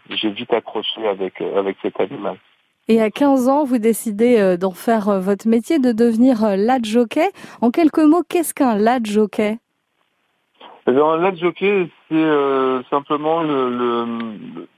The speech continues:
Speaker 1: alors, le lad, c'est celui qui s'occupe des chevaux le matin.
Speaker 2: Oui.
Speaker 1: Voilà, qui monte à cheval, qui fait les boxes, qui prend soin, qui fait les soins.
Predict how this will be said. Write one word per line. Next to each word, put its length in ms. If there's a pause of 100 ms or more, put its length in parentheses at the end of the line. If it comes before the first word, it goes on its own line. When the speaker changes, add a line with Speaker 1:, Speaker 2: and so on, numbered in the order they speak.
(260)
Speaker 1:
alors, 380 (220)
le 180
lad, 480
c'est 160
celui 200
qui 200
s'occupe 320
des 140
chevaux 320
le 100
matin. 380 (500)
Speaker 2:
Oui. 220 (400)
Speaker 1:
Voilà, 280
qui 140
monte 280
à 100
cheval, 340
qui 140
fait 160
les 140
boxes, 320 (100)
qui 120
prend 280 (100)
soin, 380 (280)
qui 120
fait 180
les 240
soins. 360